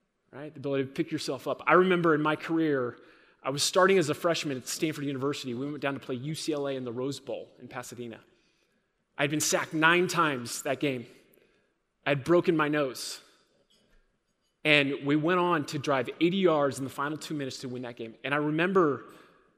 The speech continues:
this time, after my ninth sack, I was on the ground and I picked myself up.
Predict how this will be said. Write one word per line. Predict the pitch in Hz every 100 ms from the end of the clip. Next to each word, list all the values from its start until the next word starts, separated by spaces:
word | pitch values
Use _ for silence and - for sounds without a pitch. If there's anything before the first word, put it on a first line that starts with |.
| _ _ _ _ -
this | 156
time, | - 165
after | 147 - 156
my | 156
ninth | 165 170 175
sack, | 196 160 135 - - -
I |
was | 143 156
on | 160
the |
ground | 147 151 139 131
and |
I | 127
picked | 151
myself | 147 135 131 147
up. | 123